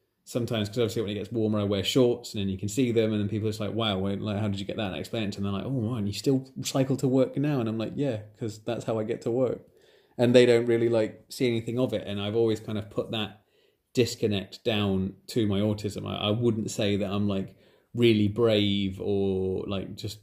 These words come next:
really idiotic and don't notice that, like, I'm just repeating the same things over and over again. I just think, no, the bit in my brain, I suppose, that's supposed to remind me to, like, "You should fear this now,"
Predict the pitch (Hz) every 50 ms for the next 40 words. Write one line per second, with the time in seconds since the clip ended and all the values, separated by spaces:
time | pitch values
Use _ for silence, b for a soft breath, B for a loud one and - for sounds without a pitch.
0 | _ - - 110 107 101 95 98 95 95 92 98 98 95 - - 95 90 - -
1 | 101 101 98 95 101 98 - - - 113 107 104 104 104 101 90 87 98 101 -
2 | - 107 - 107 104 101 104 107 101 101 101 104 104 - - 107 104 - - 107
3 | 104 104 104 101 101 - 110 101 98 107 110 110 104 104 98 95 98 98 95 95
4 | 101 98 92 90 92 104 104 B B B B B B B B B - 113 113 123
5 | 135 131 131 135 123 120 110 - - - 123 123 120 120 117 120 123 110 104 98
6 | 110 110 123 117 104 131 123 - 110 110 110 110 107 104 104 101 98 - - -
7 | 104 123 120 110 110 110 107 98 101 113 - - 113 107 107 101 101 104 104 92
8 | - - - - - 113 - 127 113 104 - - 113 107 104 104 101 98 101 101
9 | 98 98 98 - - 101 107 104 101 - 104 104 101 - 98 - - 113 107 107
10 | 98 101 104 - - 110 - 104 104 107 110